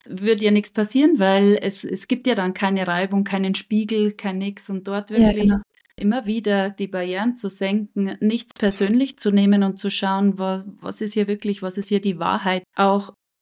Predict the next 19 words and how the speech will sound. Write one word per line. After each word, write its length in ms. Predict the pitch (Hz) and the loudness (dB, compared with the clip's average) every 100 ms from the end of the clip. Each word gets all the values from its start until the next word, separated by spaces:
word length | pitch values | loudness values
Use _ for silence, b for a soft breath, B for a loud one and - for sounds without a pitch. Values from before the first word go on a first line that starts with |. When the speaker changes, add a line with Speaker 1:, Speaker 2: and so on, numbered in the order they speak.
| _ _ | _ _
Speaker 1:
wie 200 | 190 220 | -2 0
hast 160 | 247 240 | 0 0
du 80 | 208 | 2
heute 260 | 202 202 | 2 0
gesagt, 460 | 202 196 202 208 - | -2 -2 -2 -4 -2
den 100 | 190 | -4
Stier 340 | - 226 247 | -2 -4 -2
bei 140 | 240 185 | -2 -4
den 220 | 185 185 | -4 -2
Hörnern 320 | 185 214 202 | -2 -2 -2
packen 340 | 202 180 - 185 | -4 -8 -4 -2
und 80 | |
nicht 160 | 202 214 | 0 2
immer 260 | 240 170 147 | 2 2 -2
ausweichen, 580 | 208 - 165 175 175 185 | -4 -4 -4 -4 -6 -8
nicht 160 | 202 | -6
immer 160 | 214 196 | -4 -4
davonlaufen. 880 | 180 - - 208 156 170 170 170 | -6 -2 2 2 0 -4 -10 -12
Speaker 2:
Ja. 60 | 170 | -14